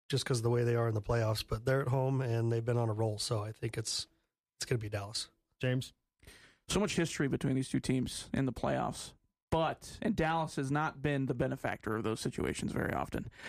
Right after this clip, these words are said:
Speaker 3: Um, but Dallas has been the better team, especially at home, so I'm gonna go Dallas.
Speaker 2: Going Dallas. Okay. The Rams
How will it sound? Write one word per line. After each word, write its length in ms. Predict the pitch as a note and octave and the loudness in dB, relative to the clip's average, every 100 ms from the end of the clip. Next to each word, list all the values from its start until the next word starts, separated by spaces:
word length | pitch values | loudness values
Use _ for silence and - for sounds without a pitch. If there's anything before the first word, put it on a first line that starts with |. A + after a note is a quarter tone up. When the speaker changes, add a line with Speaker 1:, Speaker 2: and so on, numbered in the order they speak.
| - | -2
Speaker 3:
Um, 480 | - D#3 D3+ C#3+ C3+ - _ | 0 2 0 -2 -4 -8 _
but 300 | C#3+ E3 C#3+ | 0 0 0
Dallas 360 | D3+ D3 D3 - | 0 0 0 -2
has 120 | C#3+ | -4
been 140 | C3 B2+ | -2 0
the 60 | |
better 200 | B2+ C3 | 0 0
team, 200 | C3 B2+ | 0 -2
especially 360 | B2+ C#3 C#3 B2+ | 0 -2 -2 -2
at 60 | C3 | 0
home, 180 | B2 - | -2 0
so 100 | C3+ | 0
I'm 60 | |
gonna 80 | - | 0
go 80 | C3+ | 0
Dallas. 480 | B2+ - - - - - A2+ | 0 -2 -4 -8 -12 -8 -4
Speaker 2:
Going 200 | G#2+ B2 | -2 0
Dallas. 540 | G2 E2 D#2+ - - D3 | -2 -2 -6 -6 -4 -4
Okay. 680 | - E3 F#3 F3+ A#2+ D#2+ - _ _ _ | 0 0 2 0 -2 -6 -14 _ _ _
The 80 | A#2 | 0
Rams 800 | B2 D#3+ F3+ E3+ G#2 D#2 - - | 2 2 2 2 0 -4 -8 -8